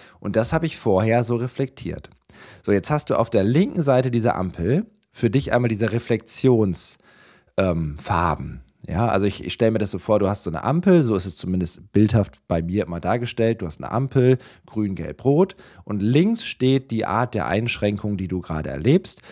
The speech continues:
Grün ist eine akzeptable Einschränkung, ne? Ist halt so, ähm, ich wünsche es mir anders. Und das ist auch schon gleich auf der rechten Seite. Pass auf, jetzt, jetzt brauchst du Vorstellungskraft.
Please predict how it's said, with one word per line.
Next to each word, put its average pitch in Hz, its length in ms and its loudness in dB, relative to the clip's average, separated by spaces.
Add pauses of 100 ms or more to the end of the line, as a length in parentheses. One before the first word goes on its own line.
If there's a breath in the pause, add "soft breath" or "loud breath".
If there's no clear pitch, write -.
(120)
Grün 180 400 4
ist 131 280 -6
eine 98 260 -6
akzeptable 117 760 0
Einschränkung, 113 800 -4 (880 loud breath)
ne? 151 240 0 (160)
Ist - 200 -6
halt 135 200 2
so, 131 360 -2
ähm, 113 520 -4 (100)
ich - 200 -8
wünsche 139 200 0
es 120 120 -4
mir 101 160 0
anders. 160 580 -2 (840)
Und 104 160 -6
das 120 120 0
ist 127 140 -8
auch - 160 -4
schon 117 180 -6
gleich 113 220 -2
auf 101 100 -10
der 101 120 2
rechten 101 360 0
Seite. 73 300 -10
Pass 98 160 -6
auf, 85 160 -2
jetzt, 90 280 -8 (140)
jetzt - 220 -14
brauchst 127 340 -2
du 143 40 -4
Vorstellungskraft. - 1080 -10